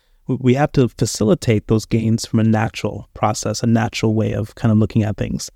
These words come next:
It can't be forced, Sarah. And I, and I, and I, I share your, uh, your hardship as well early on as a, as a clinician. I, I wanted to gain the most forms of,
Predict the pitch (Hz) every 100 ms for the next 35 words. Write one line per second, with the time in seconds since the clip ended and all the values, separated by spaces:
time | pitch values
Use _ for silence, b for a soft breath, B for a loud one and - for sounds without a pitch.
0 | _ _ _ 117 - 175 131 - - 107
1 | - - _ - 107 113 117 117 127 120
2 | 120 120 117 117 117 110 120 - - 151
3 | 143 120 113 113 110 104 - - - -
4 | 123 123 123 - 117 110 117 120 113 117
5 | 113 113 101 113 110 110 - 123 127 113
6 | 110 110 120 113 113 127 131 120 - 123
7 | 113 117 117 113 - _ _ _ 107 113
8 | 120 127 - - _ - - _ 127 117
9 | 110 113 - - 110 110